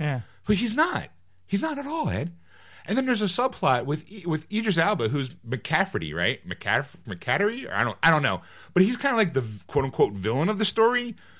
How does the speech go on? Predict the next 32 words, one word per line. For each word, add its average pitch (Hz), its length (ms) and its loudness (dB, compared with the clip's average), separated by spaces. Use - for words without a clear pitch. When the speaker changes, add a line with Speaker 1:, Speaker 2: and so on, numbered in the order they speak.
Speaker 2:
And 160 120 2
he's 302 360 -2
taking 175 640 -2
cats 202 340 0
who 185 120 0
are 135 40 0
gonna 160 240 2
be 165 220 2
in 156 320 0
this 139 200 2
whole, 143 400 2
like, 123 360 -2
show 143 640 2
he's 220 360 -2
taking 202 340 -2
him 170 80 0
off 170 160 -2
to - 80 -10
this 117 160 -2
barge, 101 460 4
'cause 104 120 -6
apparently 139 340 0
this 131 200 -4
one's 123 160 -4
got 101 180 -2
magic 107 400 -2
and 87 80 0
make, 104 160 -2
he 120 160 -6
can, 98 160 -12
he 185 220 -4
can - 160 -6